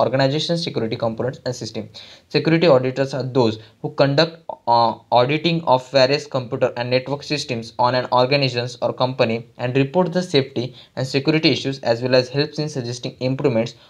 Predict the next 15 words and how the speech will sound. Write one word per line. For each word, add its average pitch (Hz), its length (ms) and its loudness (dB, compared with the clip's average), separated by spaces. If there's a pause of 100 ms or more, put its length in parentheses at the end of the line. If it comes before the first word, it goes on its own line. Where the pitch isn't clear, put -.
(120)
or 127 120 4
enhan-, 139 500 0
enhancements 139 720 -4
in 123 100 -10
any 123 240 0
particular 127 400 0
system 127 460 -10
that 123 220 -4
is 135 80 -6
threat 113 320 -6
prone. 107 220 -6 (3250)
Question 127 240 -4
number 135 200 2
twelve. 127 240 -2 (640)
blank 117 260 2